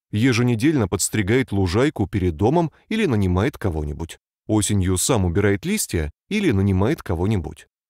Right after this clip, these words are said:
Заботится, чтобы мы хорошо питались и одевались. Примерно раз в месяц выносит мусор. Рождественские подарки для семьи я покупаю на его деньги.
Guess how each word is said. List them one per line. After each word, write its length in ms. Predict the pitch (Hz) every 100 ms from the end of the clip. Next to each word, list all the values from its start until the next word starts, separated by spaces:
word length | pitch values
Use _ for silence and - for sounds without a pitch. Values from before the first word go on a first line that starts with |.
| _
Заботится, 580 | 95 110 107 107 101 104
чтобы 320 | - 92 104
мы 180 | 104 110
хорошо 380 | - 107 - 117
питались 540 | 117 175 143 90 - _
и 100 | 117
одевались. 680 | 123 117 117 87 - - - _ _
Примерно 500 | 110 113 104 87 95
раз 240 | 98 95 -
в 120 | 98
месяц 400 | 175 196 190 - -
выносит 560 | 110 120 107 123 -
мусор. 440 | 101 82 - - - _ _
Рождественские 840 | 104 107 92 104 98 107 101 117 107
подарки 420 | 131 175 - 101
для 180 | 90 92
семьи 440 | 101 95 92 85 - _
я 240 | 113 180
покупаю 600 | 175 123 98 - 143 151
на 140 | 107 110
его 440 | 101 131 120 95
деньги. 480 | 78 98 76 71